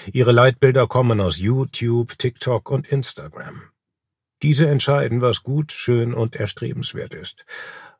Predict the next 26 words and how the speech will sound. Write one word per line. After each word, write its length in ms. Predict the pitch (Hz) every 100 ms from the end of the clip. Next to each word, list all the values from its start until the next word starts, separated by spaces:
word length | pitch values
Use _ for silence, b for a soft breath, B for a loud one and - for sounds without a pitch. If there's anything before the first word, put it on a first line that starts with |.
| _
Pornos 440 | 120 127 123 92
und 120 | 85 -
Gewaltvideos 840 | 87 101 98 - 98 98 95 90
finden 320 | - 104 117
ungehindert 600 | 117 143 139 120 135 120
den 180 | 104 95
Weg 200 | 127 147
auf 140 | 107
die 80 | -
Smartphones 680 | 98 113 120 120 - 107 104
von 200 | - 92
Zehnjährigen. 840 | 92 113 123 135 - 80 - 80 - _ _ B B
Und 240 | 127 123 147
Hass 300 | 147 - -
oder 320 | 110 95 95
üble 260 | 143 120
Nachrede 640 | 110 123 123 127 110 101 90 - _
stacheln 440 | - 151 - 120
sie 160 | 117 120
zu 240 | - 110
virtuellem 540 | 139 156 107 127 113 95
Mobbing 440 | 92 104 87 78
an. 240 | 78 76 - _ _ _ _ _ _ _
Die 60 | 95
Gesellschaft 580 | 101 95 110 - 123 -
verroht 640 | 95 85 123 147 - -